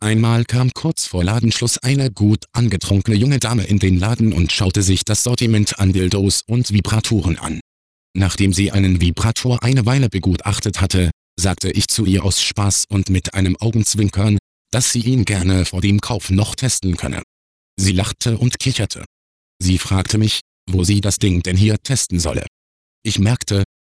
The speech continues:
dass sie die Aufforderung zum Testen wahrscheinlich alkoholbedingt komplett falsch verstanden hatte und sagte mit einem Lachen,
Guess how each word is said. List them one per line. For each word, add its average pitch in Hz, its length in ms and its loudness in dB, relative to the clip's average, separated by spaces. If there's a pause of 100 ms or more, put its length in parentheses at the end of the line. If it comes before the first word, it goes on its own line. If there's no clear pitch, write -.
dass 117 220 0
sie 127 100 2
die 110 180 -2
Aufforderung 95 680 0
zum 104 200 0
Testen 117 400 -2
wahrscheinlich 117 720 0
alkoholbedingt 104 920 0
komplett 131 340 -2
falsch 135 320 -2
verstanden 95 640 -2
hatte 101 220 -2
und 85 160 2
sagte 92 320 0
mit 101 200 0
einem 101 200 2
Lachen, 98 340 2